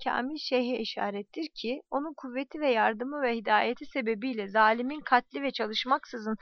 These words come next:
helal ve sayısız rızık ile zenginliğin kazanılması mümkün olur.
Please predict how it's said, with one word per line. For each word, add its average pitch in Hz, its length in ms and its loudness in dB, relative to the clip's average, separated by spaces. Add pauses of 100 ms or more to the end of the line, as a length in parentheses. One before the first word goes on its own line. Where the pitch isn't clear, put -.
(300)
helal 294 340 12
ve 247 100 8
sayısız 254 460 6 (420)
rızık 277 360 4
ile 226 200 2
zenginliğin 262 640 0
kazanılması 226 680 0
mümkün 208 340 -4
olur. 202 320 -4